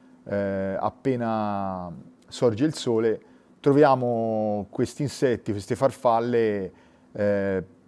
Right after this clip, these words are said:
praticamente immobili, e quindi è, è tutto facile apparentemente. Perché apparentemente? Perché ci sono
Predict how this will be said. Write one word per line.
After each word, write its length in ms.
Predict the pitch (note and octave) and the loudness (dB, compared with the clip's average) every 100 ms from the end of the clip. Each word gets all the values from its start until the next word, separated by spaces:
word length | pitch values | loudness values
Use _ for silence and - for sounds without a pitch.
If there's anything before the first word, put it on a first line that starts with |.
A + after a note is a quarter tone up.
| - | 0
praticamente 1400 | C#3 C#3+ D#3+ D#3 C3+ B2 D3+ B2 A2 G#2+ G#2 G2+ G2 F#2+ | 2 4 2 2 -4 -2 0 2 0 0 -2 -2 -4 -6
immobili, 640 | B2 A#2+ B2+ A2+ G2 F#2 - - - - - _ - | -6 -6 -4 -2 -2 -6 -8 -18 -20 -20 -20 _ -8
e 100 | B2+ | -4
quindi 840 | B2+ C3+ C3 B2 A2+ A2 G#2+ G2+ | 0 2 2 2 2 2 0 0
è, 180 | G2 - - _ | -2 -4 -16 _
è 140 | - - _ | -8 -8 _
tutto 340 | - G3 - C#3 | 0 0 2 4
facile 560 | - F#3 F#2 - E2 - _ | 8 8 6 -2 -10 -10 _
apparentemente. 920 | F#2+ - F#2 F#2 A2+ A#2+ G2 E2+ - - - - - - - _ - | -12 -4 -4 -2 -2 -2 -2 -6 -12 -18 -20 -20 -20 -20 -20 _ -2
Perché 420 | G#2 F#2 B2 A#2 | -2 0 0 2
apparentemente? 880 | G#2 A2 G#2 G2+ A2+ A2 F#2+ - F2 | 2 0 -2 -2 -2 -2 -6 -8 -10
Perché 960 | A2+ G#2 - A#2+ A#2 C3+ A#2 G#2 F#2+ | -6 -6 -4 0 2 2 2 0 -4
ci 180 | F2+ - | -6 -8
sono 1040 | G2+ - A#2 B2+ A#2+ A#2 A2 G#2+ G#2 G2 | -6 -2 0 0 0 -2 0 0 0 -2